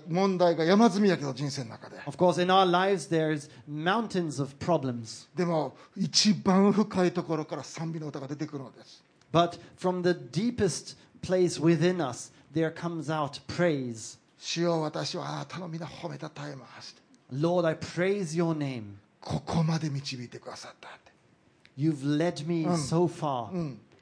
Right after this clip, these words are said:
Speaker 1: そして私たちは、どこ、どうなるかって、最初は泣き叫ぶとこやからやってんけども、一番これが土台になって、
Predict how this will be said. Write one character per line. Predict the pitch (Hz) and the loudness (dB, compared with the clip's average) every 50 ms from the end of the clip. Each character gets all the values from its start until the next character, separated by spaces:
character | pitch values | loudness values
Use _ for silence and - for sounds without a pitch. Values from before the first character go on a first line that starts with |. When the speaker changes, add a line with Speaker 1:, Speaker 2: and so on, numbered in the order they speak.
| - - | -20 -6
Speaker 1:
そ | - 233 | -4 -2
し | 196 | 4
て | - 226 | 6 8
私 | 190 185 - 214 180 - | 8 8 8 4 4 4
た | 196 165 | 2 2
ち | - 175 180 | 2 4 6
は、 | 190 170 139 127 - - - - - - - _ _ _ _ - | 6 6 4 2 -2 -12 -20 -20 -20 -20 -20 _ _ _ _ 0
ど | 196 196 196 | 0 2 2
こ、 | 196 180 202 185 | 2 0 4 6
ど | 196 185 180 | 8 8 8
う | |
な | 170 156 | 8 6
る | 147 | 4
か | 143 139 | 0 -4
っ | 139 | -8
て、 | 151 139 | -10 -12
最 | - - - 151 175 170 | -8 -4 0 0 2 2
初 | - 240 | 4 4
は | 196 160 | 4 4
泣 | 143 151 175 185 185 - 202 | 4 4 4 4 4 2 0
き | - | 0
叫 | - 170 - 180 175 | 0 0 0 0 0
ぶ | 160 160 | 2 2
と | 180 127 | 0 2
こ | 147 | 2
や | 160 139 | 0 0
か | 131 131 131 | 0 0 -2
ら | 127 | -2
や | 120 | -4
っ | - | -6
て | - 143 | -6 -8
ん | 139 135 | -8 -8
け | 139 135 | -8 -8
ど | 143 | -4
も、 | 151 170 175 160 - - - - - - | -4 -2 -2 -4 -6 -10 -18 -20 -14 -12
一 | 180 147 - 160 151 | -10 -8 -6 -4 -2
番 | 156 165 151 151 | 0 -2 -2 -4
こ | - - - | -4 -2 -2
れ | 175 170 | 0 0
が | 170 170 | 0 0
土 | 135 170 160 | 0 0 2
台 | 170 160 165 165 | 4 4 4 4
に | 165 | 2
な | 156 147 | 0 -2
っ | |
て、 | 147 - 180 180 151 | -2 0 0 0 0